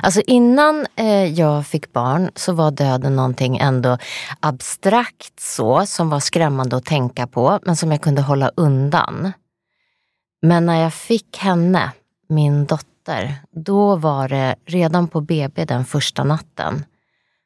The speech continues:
så var det min starkaste känsla i kroppen. Att det var så hemskt att vi en dag ska skiljas ifrån varandra. Det var som att hela det här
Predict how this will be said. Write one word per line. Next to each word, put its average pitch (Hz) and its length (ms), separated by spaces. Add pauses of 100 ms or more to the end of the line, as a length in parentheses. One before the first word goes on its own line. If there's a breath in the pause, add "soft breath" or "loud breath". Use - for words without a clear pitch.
(120)
så - 160
var 143 320
det 127 540
min 131 260
starkaste 135 840
känsla 151 540
i 147 40
kroppen. - 580 (280)
Att 151 200
det 160 100
var 135 400 (1500)
så 175 340
hemskt 156 680
att 147 200
vi 139 140
en 123 160
dag 120 160
ska 127 140
skiljas 127 380
ifrån 156 260
varandra. 80 460
Det 165 100
var 160 120
som 165 160
att 160 160 (300 loud breath)
hela 180 400
det 185 60
här 147 300